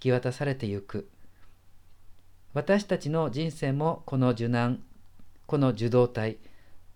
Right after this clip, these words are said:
ここにいやおうなく重なっていくのでは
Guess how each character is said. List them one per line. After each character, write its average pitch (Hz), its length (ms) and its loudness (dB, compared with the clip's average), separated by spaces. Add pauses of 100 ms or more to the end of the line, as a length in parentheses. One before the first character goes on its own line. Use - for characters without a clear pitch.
(140)
こ 139 140 -4
こ 143 120 4
に 135 300 4
い 127 80 0
や 147 160 4
お 147 60 2
う 131 40 2
な 143 140 0
く 117 320 -2
重 123 220 -6
な 135 160 2
っ - 20 -10
て 139 160 -2
い 135 80 0
く 160 80 -4
の 139 100 0
で 147 120 0
は 117 180 0